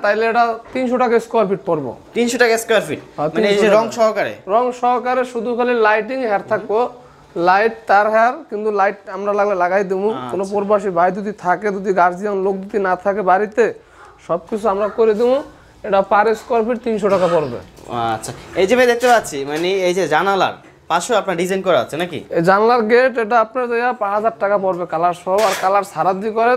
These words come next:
Speaker 1: তাহলে সাড়ে তিন হাজার টাকা।
Speaker 2: মানে পুরাটা?
Speaker 1: পুরাটা, পুরার ফ্রেমটা।
Speaker 2: আচ্ছা,
Speaker 1: হুম।
Speaker 2: সেক্ষেত্রে কারো যদি জানলা ছোট বড় হয়, নাম
Speaker 1: জানলা
Speaker 2: জানি
Speaker 1: ছোট বড় হলে একই মাপ, এটা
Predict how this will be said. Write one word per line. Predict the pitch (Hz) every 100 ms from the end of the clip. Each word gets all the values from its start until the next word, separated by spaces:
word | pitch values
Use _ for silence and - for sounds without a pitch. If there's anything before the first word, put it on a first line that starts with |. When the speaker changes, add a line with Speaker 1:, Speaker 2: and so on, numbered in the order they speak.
| 247
Speaker 1:
তাহলে | 185 190 190
সাড়ে | 175 175
তিন | 175
হাজার | 165 151 131
টাকা। | 107 135
Speaker 2:
মানে | 156 208 208
পুরাটা? | 226 233 202 120 - - - -
Speaker 1:
পুরাটা, | 247 214 165 170
পুরার | 214 202 180
ফ্রেমটা। | 175 160 131
Speaker 2:
আচ্ছা, | 113 - 123
Speaker 1:
হুম। | 113 107 208
Speaker 2:
সেক্ষেত্রে | 196 208 - 240 220
কারো | 208 214
যদি | 226
জানলা | 202 202 202
ছোট | 202 214
বড় | 196 160
হয়, | 101 - - 139
নাম | 160 202
Speaker 1:
জানলা | 226 262
Speaker 2:
জানি | 262 226
Speaker 1:
ছোট | 233 262 269
বড় | 269 269
হলে | 269 269 262
একই | 233 196
মাপ, | 156 170
এটা | 185